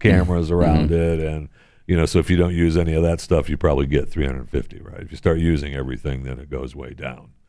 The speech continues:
Speaker 1: But the good thing is it's for everyday Americans, 'cause you can get this new one for a hundred and twelve thousand five hundred and ninety-five dollars.
Speaker 2: Oh, is that all?
Speaker 1: You can pick it up for no problem.
Speaker 2: Hmm.
Speaker 1: You know, pick it up no problem. Now they're gonna, in the, in twenty twenty-four,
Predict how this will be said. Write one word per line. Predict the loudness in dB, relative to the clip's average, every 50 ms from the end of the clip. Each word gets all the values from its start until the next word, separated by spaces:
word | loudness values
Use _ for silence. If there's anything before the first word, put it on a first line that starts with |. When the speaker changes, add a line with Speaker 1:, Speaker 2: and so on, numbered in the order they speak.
| _ _ -20 -20 -4 2
Speaker 1:
But | 6 8 8 8 8 6 4 4
the | 4
good | 6 6 6 6 6 4
thing | 2 2 2 2
is | 0 0 -2
it's | -2 -4 -4
for | -2 0 0 2
everyday | 2 0 0 0 2 0 0
Americans, | 0 0 -2 -2 -2 -4 -6 -10 -14 -16 -20 _ _ _ _ _ _ _ _ _ _ _ _
'cause | 2 2 4 4
you | 4 2
can | 2 2 2
get | 2 2 2 4
this | 2 2 2
new | 2 4 4 6
one | 6 6 4 2 2 0
for | 2 2 4 4
a | 4
hundred | 4 4 4 2
and | 0 2
twelve | 2 4 4 4 4
thousand | 4 4 4 4 2 0 -2 -4 -2
five | 0 0 0 0 0
hundred | -2 -6 -8 -12
and | -12 -14
ninety-five | -14 -14 -14 -4 0
dollars. | 2 4 4 4 4 4 2 0 -2 -6 -10 -8 -6
Speaker 2:
Oh, | -2
is | 2
that | 4 6 6
all? | 6 4 2 0 0
Speaker 1:
You | 0 0
can | 2 2
pick | 0 2
it | 2 2
up | 0 0
for | -4 -6
no | -4 -4 -2
problem. | -2 0 -2 -2 -2 -4 -6 -10 -14 -20 _ _ _ _ _ _ _ 2 4
Speaker 2:
Hmm. | 6
Speaker 1:
You | 6 6
know, | 4 4 2 2
pick | 2 2 4
it | 2
up | 2 0
no | 0 0
problem. | 2 4 4 4
Now | 4 4
they're | 4 4
gonna, | 4 4 4 2 2 0 -6 -16 -20 -20 _ _ 0
in | 2 2 2 2 2 2 4
the, | 4 4 4 6
in | 6 4 4 4 2 0 -2 -6 -2
twenty | 0 2 2 4 4
twenty-four, | 4 4 4 4 4 4 2 4 6 6 8 8 8 8 6 6 4 2